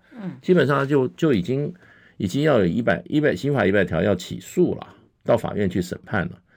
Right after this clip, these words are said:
Speaker 2: 判到最后你可以怎么讲？可以打到最后最高法院解释宪法都可以啊，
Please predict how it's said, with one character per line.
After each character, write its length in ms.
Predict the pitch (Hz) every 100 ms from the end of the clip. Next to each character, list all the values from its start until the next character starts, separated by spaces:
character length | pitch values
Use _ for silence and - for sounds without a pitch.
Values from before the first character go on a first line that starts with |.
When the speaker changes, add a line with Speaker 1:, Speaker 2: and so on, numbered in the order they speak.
| _ _
Speaker 2:
判 200 | - 240
到 100 | 220
最 160 | 196 202
后 140 | 190
你 100 | 135
可 140 | 95 151
以 80 | 113
怎 160 | 104
么 80 | 87
讲？ 260 | 98 78 76
可 80 | 139
以 60 | 151
打 160 | 104
到 100 | 107
最 160 | 117 135
后 180 | 127 107
最 140 | 131
高 160 | 113 110
法 160 | 85
院 140 | 85 90
解 120 | -
释 160 | -
宪 200 | 85 98
法 120 | 76 78
都 140 | 104
可 280 | 110 - 87
以 100 | 87
啊， 180 | -